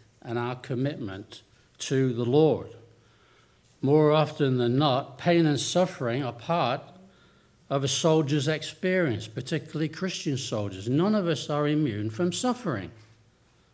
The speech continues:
or the ones that we love and people that we know. Just as Jesus said, he didn't say it was gonna be easy. It wasn't easy for him, was it?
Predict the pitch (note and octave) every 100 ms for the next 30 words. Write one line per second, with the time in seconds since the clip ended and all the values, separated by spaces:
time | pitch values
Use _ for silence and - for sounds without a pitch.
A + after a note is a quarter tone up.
0 | _ _ _ _ _ _ _ _ C#3+ C#3
1 | D3 D3+ D#3 D#3 - D#3+ D#3+ E3+ E3+ G#3+
2 | A#2+ F2+ - G#2+ D#3 D3 D3 D3+ D3+ E3+
3 | F3+ G#3 D3+ F2 - - _ _ _ _
4 | _ _ _ _ - C3 A#2 - B2+ -
5 | C3+ D3 C#3+ D#3 - - A3+ C3 - -
6 | - - F3 E3+ - D#3+ B2 G#2+ A#2+ A2
7 | G#2+ G2+ G2+ G2 G2+ D#3+ F3+ C3 C3 B2+
8 | - C3+ C3 D3 C#3+ D#3+ G#3+ A#2 E3+ D3+
9 | G2